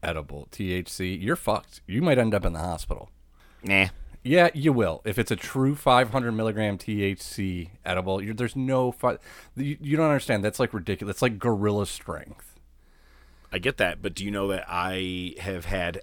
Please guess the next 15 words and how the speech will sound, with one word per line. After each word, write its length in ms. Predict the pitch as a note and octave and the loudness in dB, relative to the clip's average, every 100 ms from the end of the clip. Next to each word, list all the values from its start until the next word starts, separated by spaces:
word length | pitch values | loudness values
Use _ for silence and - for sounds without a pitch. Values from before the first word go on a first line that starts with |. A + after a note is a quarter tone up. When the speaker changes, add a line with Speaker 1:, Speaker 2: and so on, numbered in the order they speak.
| - | -6
Speaker 2:
everything 760 | F2 F#2 G#2 - A#2 A2+ A2+ - - - - - | -6 -4 -6 -4 -4 -2 -4 -10 -20 -20 -14 -4
under 220 | G2+ G2 | 0 0
the 100 | D#2+ | 0
sun? 460 | - F#2+ G2+ A#2+ - - - - | 0 2 2 0 -4 -12 -20 -6
There's 180 | G#2 G#2+ | 0 0
a 80 | F#2+ | 0
whole 240 | - C3+ | 2 2
bottle, 540 | G#2+ - A2+ B2 F2 D#2+ | 4 6 8 10 8 2
like 140 | F2 | -2
a 60 | G2+ | 0
syrup 460 | - B2+ B2+ D3 | 4 6 4 4
bottle, 340 | B2+ C#3 D3+ D#3+ | 4 6 6 2
Speaker 1:
Uh-huh. 200 | F#2 F2 | 0 0
Speaker 2:
that 120 | G#2 G#2+ | 0 4
my 420 | G#2 G2 G2 | 4 6 4